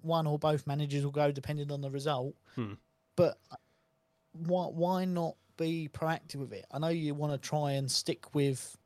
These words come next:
Speaker 1: uh, a guy who's got you out of trouble before, but it's been going the wrong way for a long time,
Speaker 2: Hmm.
Speaker 1: and it,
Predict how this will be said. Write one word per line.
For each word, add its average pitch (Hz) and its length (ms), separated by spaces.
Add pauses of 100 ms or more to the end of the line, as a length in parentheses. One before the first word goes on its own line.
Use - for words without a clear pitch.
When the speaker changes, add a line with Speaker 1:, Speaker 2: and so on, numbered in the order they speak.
(200)
Speaker 1:
uh, 120 300
a 151 80
guy 135 260
who's 135 120
got 127 140
you 135 100
out 123 60
of 110 40
trouble 139 320
before, 135 560 (240)
but - 200
it's - 280
been 156 180
going 151 360
the 143 60
wrong 151 220
way 139 220
for 135 240
a - 20
long 143 420
time, 165 380 (300)
Speaker 2:
Hmm. 98 200 (120)
Speaker 1:
and 139 120
it, - 60